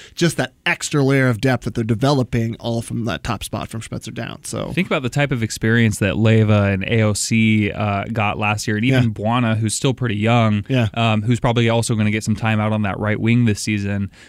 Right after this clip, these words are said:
Speaker 2: Um, those guys were thrown in a, in must-win games.
Speaker 1: Yeah.
Speaker 2: Uh, they, they were thrown in, like, literally fed to the wolves and, and competed and played pretty well. Justin Dillon even, you know, he, he's a little bit older, but again, a guy for Tacoma who, who had to step in.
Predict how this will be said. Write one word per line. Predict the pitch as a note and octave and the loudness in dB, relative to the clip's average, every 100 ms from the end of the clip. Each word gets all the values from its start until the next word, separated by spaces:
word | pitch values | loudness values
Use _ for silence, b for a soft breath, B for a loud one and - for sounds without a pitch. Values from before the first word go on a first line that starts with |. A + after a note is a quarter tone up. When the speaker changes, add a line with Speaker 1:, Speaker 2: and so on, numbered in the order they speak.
| B | B
Speaker 2:
Um, | A2+ A#2 A2 G2+ b b | 0 2 2 0 b b
those | B2 F#3 G#3+ | 0 0 2
guys | F#3+ D#3 | 0 2
were | C#3+ | 0
thrown | C#3 B2+ B2 | 2 2 4
in | A#2 | 4
a, | A2+ - | 2 2
in | A2+ G#2+ | 2 4
must-win | G#2+ A2+ A#2 - A2 G#2+ G2+ | 4 2 0 0 2 2 0
games. | F#2+ F#2 E2+ - - C#3 | -4 -6 -8 -16 -6 0
Speaker 1:
Yeah. | A#2 G2 | 0 0
Speaker 2:
Uh, | - A2+ G#2+ A2+ | -2 2 2 2
they, | A#2+ D3 | 2 2
they | C3 | 2
were | D#3 E3+ | 0 0
thrown | C#3 B2+ | 2 2
in, | A#2 A2 | 2 0
like, | A#2 A2 - - _ - | 0 -2 -4 -12 _ -6
literally | B2 D3 D3 C3+ | 0 2 4 2
fed | B2 A2+ | 2 0
to | G#2+ | 0
the | G#2 | -2
wolves | G2+ G2+ G2+ A2 - - | 0 0 -2 -4 -8 -2
and, | A2+ G#2+ G#2+ - | 0 2 0 -2
and | A#2+ A2 G#2 - | -2 -2 -6 -6
competed | A#2+ - D#3+ G3 B2 | -4 0 2 2 2
and | G#2+ | 2
played | B2+ A#2 | 2 2
pretty | B2 | 2
well. | A2 A#2+ | 2 2
Justin | - C#3+ - B2 | 0 -2 0 0
Dillon | A#2 A#2+ B2+ A#2 | 2 4 4 2
even, | A#2 G#2+ G2+ G#2 | 0 0 0 0
you | F#2+ A2 | 0 0
know, | G#2+ | 0
he, | A#2 C3 | 2 2
he's | B2+ | 2
a | C3+ | 2
little | C#3+ C3 | 2 2
bit | A#2+ | 0
older, | A#2+ C#3 A#2+ G#2+ | 0 2 2 2
but | A2+ | 0
again, | A2+ C3+ B2 | 2 2 2
a | G#2+ | 2
guy | A2 A2+ A#2 - | 2 2 0 -2
for | A#2 | -6
Tacoma | A2 - B2 C3+ G#2+ | -4 -2 0 2 2
who, | A2+ G#2+ G#2 B B B | 0 0 -2 B B B
who | A#2 | -2
had | G#2 B2 A#2+ | 0 -2 -2
to | |
step | G#2+ A2+ G2+ | -4 -2 -2
in. | G#2 G2 | -2 -2